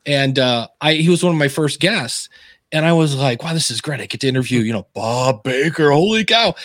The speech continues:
And I brought him on. And I'm like, before we even started recording, I'm like, "How did you become such a guru?" And he said, "Oh, well, you don't," you know, he goes, "I just kinda grabbed my invisible magic wand and went, 'Poof, you're a guru,'" and touched himself on the head.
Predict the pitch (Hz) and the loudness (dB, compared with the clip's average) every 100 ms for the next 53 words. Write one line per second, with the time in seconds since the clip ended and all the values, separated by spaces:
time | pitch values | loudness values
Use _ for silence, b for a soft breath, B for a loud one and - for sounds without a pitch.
0 | B B B 180 196 208 294 294 233 247 | B B B 0 2 2 2 2 0 2
1 | 220 185 170 165 170 170 254 240 214 190 | 2 2 2 2 0 4 2 4 0 2
2 | 196 170 160 156 196 196 180 165 - 214 | 0 0 -2 -4 -2 0 0 0 -2 -2
3 | 254 202 214 196 175 196 185 170 175 170 | 0 -2 -2 -4 -2 0 0 0 -2 -4
4 | 143 147 190 165 104 - _ _ _ _ | -4 -2 -2 -2 -6 -12 _ _ _ _
5 | _ _ - 165 175 165 175 170 233 233 | _ _ -4 2 2 4 2 4 4 4
6 | 165 156 170 175 185 196 - - 175 135 | 4 2 0 0 2 0 -4 -2 -2 0
7 | 147 160 156 165 165 170 - 160 143 139 | -2 -2 0 0 -2 -2 0 0 0 0
8 | 151 147 147 139 151 147 147 143 127 135 | 0 0 0 0 -2 -2 0 0 0 -2
9 | 143 139 131 143 151 123 127 117 113 127 | -2 -2 0 2 2 0 -2 -4 -2 -2
10 | 113 - _ _ _ _ - 330 269 - | -4 -14 _ _ _ _ 0 2 2 0
11 | 165 175 175 185 147 110 104 - 151 - | 0 2 4 4 4 0 -4 -2 -4 -2
12 | 147 160 143 147 143 151 151 | -4 -2 -2 -2 -2 0 0